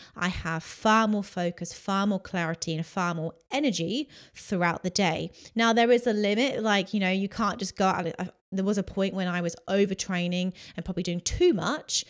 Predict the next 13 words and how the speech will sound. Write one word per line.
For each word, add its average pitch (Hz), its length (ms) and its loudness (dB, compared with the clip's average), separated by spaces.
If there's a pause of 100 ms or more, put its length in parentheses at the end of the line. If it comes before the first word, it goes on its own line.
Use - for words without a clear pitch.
(140)
So - 180 2
now, 226 380 4
you 220 160 0
know, 185 220 2
I'll 175 240 2
either 190 220 -2
start 185 260 -2
my 180 140 -2
day 175 240 0
with 165 140 0
a 160 80 0
walk 226 440 2
or, 180 340 0